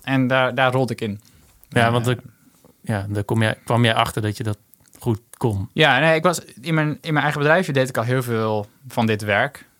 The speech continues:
Speaker 1: Eh, met klanten en zorgen dat er een planning was en zorgen dat het, en toen vond ik dat eigenlijk niet meer zo leuk. Toen dacht ik, "Ik wil weer gaan programmeren."
Speaker 2: Mhm.
Speaker 1: Ik heb informatica gestudeerd oorspronkelijk. En, ehm, toen, eh, dat heb ik maar een paar maanden volgehouden bij Blendel.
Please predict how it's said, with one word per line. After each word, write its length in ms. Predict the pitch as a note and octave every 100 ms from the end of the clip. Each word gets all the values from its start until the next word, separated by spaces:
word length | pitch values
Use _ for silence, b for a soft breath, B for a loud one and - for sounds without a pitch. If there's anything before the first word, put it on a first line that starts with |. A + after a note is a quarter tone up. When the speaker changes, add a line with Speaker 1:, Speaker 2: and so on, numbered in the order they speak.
| -
Speaker 1:
Eh, 600 | A2+ A2 G#2 G#2 G2+ G2+
met 180 | G2+ G2
klanten 640 | - A2 A2 A2+ A2 G#2+
en 100 | G#2+
zorgen 240 | G2 G#2 G2+
dat 100 | G2+
er 60 |
een 80 | G2+
planning 400 | - G#2 G#2 G2+
was 400 | G2+ F#2+ F#2+ F#2+
en 100 | -
zorgen 240 | G2+ F#2+ G2+
dat 100 | G#2
het, 120 | G#2+
en 280 | G#2 G#2 - _
toen 160 | A#2
vond 120 | G#2+
ik 60 | G#2
dat 100 | A2
eigenlijk 300 | G#2 G#2 G#2+
niet 80 | G2+
meer 100 | G2+
zo 60 | G2+
leuk. 120 | G#2+
Toen 100 | G#2
dacht 140 | G#2 F#2+
ik, 60 |
"Ik 80 | G#2 -
wil 160 | G#2+
weer 220 | G#2 G2+
gaan 160 | - F#2+
programmeren." 640 | G#2 G2+ G#2+ A2+ A2 A#2 - B B B
Speaker 2:
Mhm. 180 | A2+
Speaker 1:
Ik 60 | G#2+
heb 220 | B2+ -
informatica 520 | G#2+ G#2+ G#2+ G#2+ - A2
gestudeerd 460 | - A2+ G2+ G#2
oorspronkelijk. 640 | G#2+ - - A2 G#2 A2 - _ _ _ b b b - -
En, 220 | A#2+ A#2
ehm, 340 | A2+ A2 G#2+ A2 B B B B B
toen, 480 | - B2+ A#2+ A#2 A#2
eh, 120 | A2 A2
dat 100 | G#2+
heb 80 | A2
ik 60 | A2+
maar 80 | G#2+
een 60 |
paar 140 | G#2 G2+
maanden 180 | G2+
volgehouden 380 | G#2+ G2+ G2 G2
bij 100 | G2+
Blendel. 260 | G2 G2